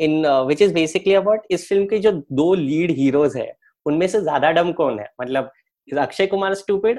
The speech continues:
or is सुनील शेट्टी stupid? Because सुनील शेट्टी should understand कि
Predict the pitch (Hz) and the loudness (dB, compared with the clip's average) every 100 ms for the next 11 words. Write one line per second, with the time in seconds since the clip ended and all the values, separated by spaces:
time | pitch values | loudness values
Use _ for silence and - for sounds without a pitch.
0 | - 151 151 - 151 156 156 - - 139 | -2 -2 -2 -2 -2 -2 -4 -16 -8 -8
1 | - 127 - 117 - 104 135 151 156 170 | -4 -8 -6 -10 -10 -8 -8 -4 -2 0
2 | 196 202 214 208 196 175 180 185 196 196 | 0 -2 -2 -2 -2 -2 -4 -2 -4 -2
3 | 202 208 | -6 -8